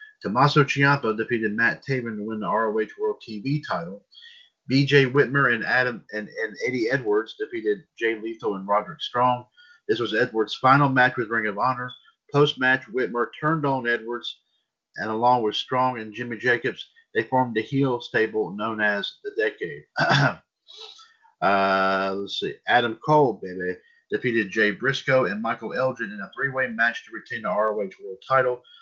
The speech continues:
Post-match, Chris Hero returned to Ring of Honor after a stint in N X T. In a neat side nugget, Hero was challenging for the C Z W World title in Philadelphia a few hours earlier.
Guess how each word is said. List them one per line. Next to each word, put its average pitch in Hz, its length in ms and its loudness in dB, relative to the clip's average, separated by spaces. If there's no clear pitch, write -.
Post-match, 131 640 2
Chris 123 240 0
Hero 156 280 4
returned 131 420 0
to 120 60 -2
Ring 117 180 -2
of 113 100 -6
Honor 113 360 -2
after 107 260 2
a 98 60 2
stint 120 320 -2
in 95 120 -6
N 104 140 -6
X - 240 -10
T. 131 320 -2
In 107 120 0
a 104 60 2
neat 131 320 -4
side 139 440 2
nugget, 120 360 -2
Hero 120 440 2
was 101 120 -8
challenging 127 480 0
for 113 100 -6
the 101 60 -10
C 139 280 -4
Z 131 180 -4
W 117 400 2
World 127 400 -2
title 113 280 -2
in 107 240 -4
Philadelphia 117 680 -2
a 101 180 -6
few 110 320 0
hours 95 500 -2
earlier. 95 460 -4